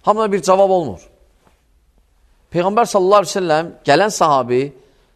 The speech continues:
olur ki, Peyğəmbər sallallahu əleyhi və səlləm bilirdi ki, o qəzəblənəndi tez-tez.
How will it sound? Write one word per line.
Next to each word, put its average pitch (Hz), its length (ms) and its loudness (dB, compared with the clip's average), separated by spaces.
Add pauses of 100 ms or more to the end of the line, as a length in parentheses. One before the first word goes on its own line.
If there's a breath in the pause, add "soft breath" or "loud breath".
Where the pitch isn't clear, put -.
(160 soft breath)
olur 180 200 0
ki, 180 160 -8
Peyğəmbər 165 400 -2
sallallahu 156 340 -2
əleyhi 139 120 -10
və 160 60 -10
səlləm 143 300 -10 (420)
bilirdi 185 240 -6
ki, 196 60 -8
o 180 60 -8
qəzəblənəndi 160 600 -2
tez-tez. 107 440 -10